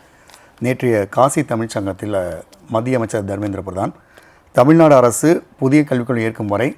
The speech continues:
நிதி ஒதுக்கீடு கிடையாது, எஸ் எஸ் ஏல வந்து கிடையாது அப்படின்ற ஒரு அறிவிப்பை வெளியிட்டிருக்காரு. இன்றைக்கு காலையில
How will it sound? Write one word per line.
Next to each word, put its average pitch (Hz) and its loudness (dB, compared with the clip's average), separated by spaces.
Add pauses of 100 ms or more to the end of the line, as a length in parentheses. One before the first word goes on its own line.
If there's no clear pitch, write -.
நிதி 117 -2
ஒதுக்கீடு 107 -4
கிடையாது, 95 -4 (300)
எஸ் 113 -6
எஸ் 120 -6
ஏல 101 -6
வந்து 98 -8
கிடையாது 92 -8
அப்படின்ற 90 -12
ஒரு 95 -8
அறிவிப்பை 110 -6
வெளியிட்டிருக்காரு. 85 -14 (500)
இன்றைக்கு 151 2
காலையில 135 4